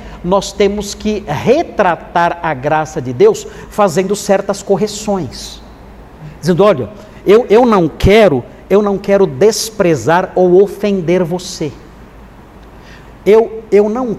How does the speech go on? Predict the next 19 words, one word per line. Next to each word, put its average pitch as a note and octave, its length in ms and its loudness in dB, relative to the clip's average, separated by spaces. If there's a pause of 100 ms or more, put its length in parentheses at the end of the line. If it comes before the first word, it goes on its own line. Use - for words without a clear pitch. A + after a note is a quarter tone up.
quero A3 560 2
entrar F#3+ 480 -2
num G3+ 200 -2
conflito G#3 960 -2
com E3 280 0
você, D#3 580 -2 (520)
desprezando G3 920 2
você, F#3+ 360 0
humilhando G#3 720 0
você. G#2 380 -10 (680)
Mas F3 300 0
para B3 360 2
que B3 180 -6
eu G3+ 120 6
apresente G3 720 0
a F3+ 60 2
você D#3 360 -4
o D3+ 120 4
Evangelho, C#3 680 0